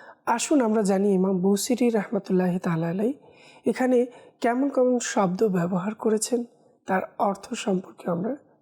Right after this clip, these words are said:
জানব। ইমাম বুসিরি রহমতুল্লাহি তাআলা আলাইহ,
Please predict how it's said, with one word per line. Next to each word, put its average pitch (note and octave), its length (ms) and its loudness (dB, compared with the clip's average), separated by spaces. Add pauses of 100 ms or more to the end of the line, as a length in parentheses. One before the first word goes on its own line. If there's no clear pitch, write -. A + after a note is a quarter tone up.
(120)
জানব। D3+ 380 -2 (1160)
ইমাম C4+ 340 4
বুসিরি C#4+ 440 4
রহমতুল্লাহি A3+ 720 2
তাআলা F3 340 0
আলাইহ, G3+ 280 0